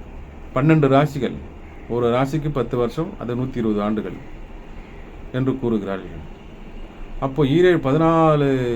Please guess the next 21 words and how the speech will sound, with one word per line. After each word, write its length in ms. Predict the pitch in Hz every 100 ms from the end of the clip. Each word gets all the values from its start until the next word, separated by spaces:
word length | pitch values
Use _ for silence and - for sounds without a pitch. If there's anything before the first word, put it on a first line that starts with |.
| 101
ஜென்மங்கள்ல 540 | 117 151 170 160 151 139
செய்த 320 | 135 127 123 117 -
பாவங்கள் 500 | 113 131 123 117 110 107
எல்லாமே 300 | 127 127 123
கழிந்துவிடும் 600 | 113 131 123 113 110 107
என்று, 180 | 107 147 156 - - - - - 143
இதை 180 | 151
கழித்துக்கொள்ள 640 | 151 151 180 196 156 156 143
நம்ம 280 | 135 135 131 123
மா-, 160 | 131 139
இந்த 160 | 135 135 127 113
பூமியில் 360 | 156 151 139
வாழ்கின்ற 320 | 131 135 131 117
மானிட 360 | 123 143 135 117
ஜென்மத்திற்கு, 640 | 117 127 113 117 113 - 131 117 110
ஜென்மத்திற்கு 580 | 131 135 131 110 - 110 95 - - - - - - - -
இப்படி 300 | 135 131 135 131
ஒரு 120 | 127 120
வாய்ப்பினை 420 | 123 156 151 135 120 113 117 - 107 127
இறைவன் 360 | 131 120 113 107 - - 107 117
நம்மளுக்கு 460 | 117 113 - 113